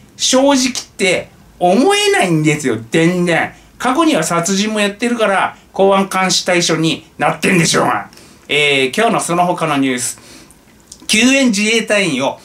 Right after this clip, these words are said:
四千六百人から五千四百人に増やすと政府発表。じわじわ増やしてんのは道路があれで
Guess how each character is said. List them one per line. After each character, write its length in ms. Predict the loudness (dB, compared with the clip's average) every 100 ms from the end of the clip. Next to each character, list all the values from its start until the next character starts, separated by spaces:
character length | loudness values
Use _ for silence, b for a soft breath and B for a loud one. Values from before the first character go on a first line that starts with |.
| B -2
四 200 | 2 2
千 220 | 2 0
六 180 | -2 -2
百 200 | -4 -2
人 160 | -2
か 100 | 0
ら 140 | -2 -2
五 140 | -2
千 220 | 0 0 2
四 180 | 0
百 200 | 0 -2
人 180 | -2 -2
に 120 | -2
増 120 | -2 -2
や 100 | -2
す 80 |
と 180 | -4 -8 B
政 360 | _ -2 0 -2
府 80 | -4
発 300 | -6 -2 0
表。 320 | 0 0 -6 B B B
じ 160 | -2 2
わ 140 | 2
じ 120 | 2 0
わ 140 | 0
増 80 | 0
や 120 | -2
し 100 | -2
て 120 | -4
ん 60 | -2
の 100 | 0
は 220 | 0 -2 B B
道 220 | 0 2 2
路 160 | 2
が 180 | 0 0
あ 60 | 0
れ 140 | 0
で 280 | 0 -2